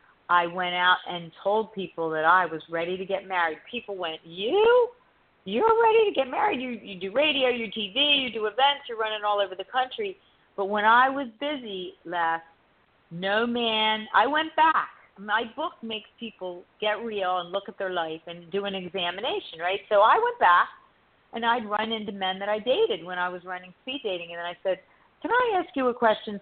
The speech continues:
Steve? What was it like to date me?" And he said, "You were fun, you were interesting, but you did not have time for love. You seemed too busy." And I was like, "Really? Oh, my God, trying to get you on the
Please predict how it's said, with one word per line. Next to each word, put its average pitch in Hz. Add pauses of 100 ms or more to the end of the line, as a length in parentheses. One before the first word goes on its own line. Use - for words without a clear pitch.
Steve? 202
What 330
was 359
it 170
like 208
to 202
date 180
me?" 156 (880)
And 196
he 220
said, 185
"You 196
were 175
fun, 277 (760)
you 190
were 180
interesting, 285 (140)
but 208
you 196
did 185
not 185
have 185
time 165
for 175
love. 151 (340)
You 196 (140)
seemed 226 (140)
too 233 (100)
busy." 160 (400)
And 185
I 196
was 185
like, 160
"Really? 415 (760)
Oh, 269
my 254
God, 262 (100)
trying 262
to 240
get 233
you 226
on 196
the 180